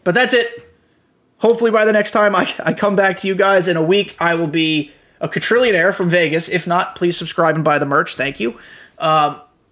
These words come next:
but I hope they fix hitting, and I hope, uh, the game has dropped more cool shit. So, hope you guys, uh, had a great weekend, enjoyed the holiday. If you celebrate, uh, with family, with friends, with, with whoever, um,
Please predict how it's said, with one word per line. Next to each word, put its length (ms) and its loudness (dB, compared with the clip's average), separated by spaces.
but 240 0
I 100 2
hope 180 2
they 120 -2
fix 240 -6
hitting, 260 -6
and 100 -10
I 80 -2
hope, 200 0
uh, 260 2
the 80 -6
game 200 -2
has 140 -6
dropped 220 0
more 180 -6
cool 240 -12
shit. 280 -14
So, 520 2
hope 220 2
you 80 2
guys, 560 2
uh, 260 2
had 380 2
a 40 0
great 260 0
weekend, 420 0
enjoyed 320 2
the 80 -2
holiday. 400 2
If 180 -2
you 100 -4
celebrate, 600 0
uh, 180 -2
with 120 -12
family, 420 0
with 140 -4
friends, 420 0
with, 300 -4
with 220 -6
whoever, 460 0
um, 460 0